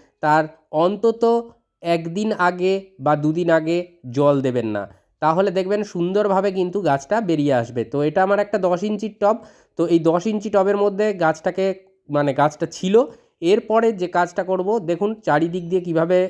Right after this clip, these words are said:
রুট সিস্টেমে ঘিরে ধরেছে। তো এটা আমি গত বছরও রিপোর্ট করেছিলাম, এবছরও করছি। তো এইখানে যেটা করতে হবে, শিকড় কাটাই ছাঁটাই করতে হবে। তার জন্য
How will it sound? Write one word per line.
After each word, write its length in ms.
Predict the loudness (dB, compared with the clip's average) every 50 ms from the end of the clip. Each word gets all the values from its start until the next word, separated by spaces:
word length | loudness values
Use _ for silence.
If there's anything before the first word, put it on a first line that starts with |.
| -4 -10 -8
রুট 380 | -4 -2 0 -2 -2 -4 -12 -20
সিস্টেমে 720 | -20 -12 -8 -8 -8 -8 -4 -4 -2 0 2 2 2 2 0 -2 -12 _ _ _ -12
ঘিরে 280 | -6 -2 0 2 2 2
ধরেছে। 440 | 4 2 2 2 2 0 -2 -4 -4
তো 220 | -6 _ -4 -4
এটা 200 | -2 0 2 2
আমি 180 | 2 2 0 0
গত 260 | 0 0 0 0 0
বছরও 380 | 0 0 0 0 0 0 0 0
রিপোর্ট 400 | -2 -2 -2 -2 -4 -4 -6 -6
করেছিলাম, 500 | -2 0 0 0 0 0 0 0 0 -2 -6 -16 _ _ -8 -4
এবছরও 420 | 0 2 2 2 2 0 -2 0
করছি। 440 | 0 0 0 0 -2 -6 -8 -8 -8 _ _ _ _ 0
তো 260 | 4 4 4 4 2 0
এইখানে 400 | -2 -2 0 0 0 0 0 0
যেটা 200 | -2 -2 -2 -2
করতে 340 | -2 -2 -4 -4 0 -2 0
হবে, 160 | 2 2 0
শিকড় 380 | -2 -4 -14 -4 -2 -2 0 0
কাটাই 260 | 0 0 0 0 -2
ছাঁটাই 300 | -2 -4 -2 -2 -2 -2
করতে 300 | -2 -6 -6 0 0 0
হবে। 160 | 2 2 2
তার 240 | 2 2 2 2 2
জন্য 360 | 0 2 2 4 2 2